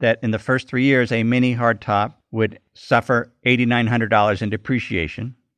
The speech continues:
The value of the car would fall by eighty-nine hundred dollars compared to the price paid. And the electric version of the Mini would have thirteen thousand six hundred dollars of depreciation. For the Kona gas-powered,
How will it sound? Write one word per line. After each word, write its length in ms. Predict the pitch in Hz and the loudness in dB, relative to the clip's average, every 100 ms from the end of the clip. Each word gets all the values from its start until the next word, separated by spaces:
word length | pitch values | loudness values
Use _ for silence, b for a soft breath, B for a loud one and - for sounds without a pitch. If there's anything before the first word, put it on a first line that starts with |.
| _ - | _ -8
The 80 | 107 | -6
value 380 | 87 110 107 117 | 0 2 2 0
of 40 | |
the 80 | 123 | -4
car 560 | - 110 95 104 135 - | -2 2 4 4 2 -4
would 260 | 107 117 - | -8 -8 -10
fall 480 | _ _ 139 101 | _ _ 4 4
by 200 | 110 110 110 | 4 2 0
eighty-nine 420 | 110 101 104 104 | -4 -2 -2 -2
hundred 200 | 110 113 | -2 0
dollars 280 | 104 95 92 | 2 2 0
compared 380 | 98 104 95 | -4 -2 -2
to 100 | 104 | -4
the 160 | 92 90 - _ | -4 -6 -6 _
price 260 | - 87 87 | -4 -2 -4
paid. 480 | - 92 80 101 151 _ _ _ _ _ _ _ _ _ _ _ _ _ _ 117 | -6 -4 -2 -4 -10 _ _ _ _ _ _ _ _ _ _ _ _ _ _ -2
And 120 | 113 | 0
the 140 | 110 | 0
electric 480 | 104 123 - 123 98 | 2 0 0 -2 0
version 280 | 117 104 110 | 0 0 0
of 40 | |
the 60 | 101 | 0
Mini 260 | 101 98 | 0 0
would 240 | 113 107 98 | 0 -2 -4
have 500 | 104 98 95 107 - _ | 0 2 2 0 -6 _
thirteen 460 | 117 107 113 110 - _ | -2 0 -2 -4 -6 _
thousand 400 | 110 98 95 104 | 0 2 2 -2
six 260 | - - - | -6 -8 -6
hundred 260 | 120 98 85 | -2 -2 0
dollars 440 | 85 78 78 73 | 0 0 -2 -8
of 100 | 78 | -10
depreciation. 880 | - - 80 - 78 73 - 113 117 _ _ _ _ _ _ _ _ _ | -12 -10 -10 -8 -10 -10 -10 -12 -14 _ _ _ _ _ _ _ _ _
For 140 | - 220 | -4 -2
the 100 | 147 | -2
Kona 500 | - 156 156 139 131 | 2 4 6 4 2
gas-powered, 800 | 127 120 - 123 117 123 131 | 2 2 2 2 4 4 0